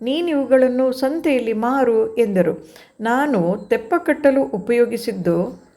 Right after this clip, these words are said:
ಗಂಧದ ಹಲಗೆಗಳು ಎಂದು ನನಗೆ ತಿಳಿದಿರಲೇ ಇಲ್ಲ. ಒಮ್ಮೆ ಕ್ಷೇಮವಾದ ಜಾಗಕ್ಕೆ ಬಂದು ತಲುಪಿದರೆ ಸಾಕಾಗಿತ್ತು ನನಗೆ.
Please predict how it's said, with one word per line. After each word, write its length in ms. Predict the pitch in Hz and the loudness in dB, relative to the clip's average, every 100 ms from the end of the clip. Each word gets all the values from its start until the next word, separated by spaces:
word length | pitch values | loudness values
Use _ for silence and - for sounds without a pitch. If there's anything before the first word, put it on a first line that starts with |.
| 240 | -2
ಗಂಧದ 400 | 214 254 320 330 302 | 2 4 2 2 2
ಹಲಗೆಗಳು 840 | 302 254 254 254 262 247 240 240 | 2 0 0 0 0 2 2 0
ಎಂದು 260 | - 233 226 | 0 0 2
ನನಗೆ 360 | 214 202 208 220 | 0 -2 2 0
ತಿಳಿದಿರಲೇ 600 | 240 262 311 285 277 285 | 0 -6 -4 0 2 2
ಇಲ್ಲ. 300 | 262 220 220 - - - _ | 0 0 -2 -4 -14 -20 _
ಒಮ್ಮೆ 480 | 220 262 339 277 269 | 0 0 2 0 -2
ಕ್ಷೇಮವಾದ 760 | - - 285 330 370 311 277 269 262 | -6 -6 -2 0 2 2 2 0 2
ಜಾಗಕ್ಕೆ 440 | 226 240 262 262 | 2 4 2 0
ಬಂದು 300 | 240 233 220 | -2 0 2
ತಲುಪಿದರೆ 600 | 220 220 277 330 233 233 | 0 0 -2 -2 0 0
ಸಾಕಾಗಿತ್ತು 720 | 240 208 208 247 302 254 233 226 | 2 0 -2 0 -2 0 -2 0
ನನಗೆ. 640 | 208 185 180 180 - - | 2 0 0 -6 -12 -20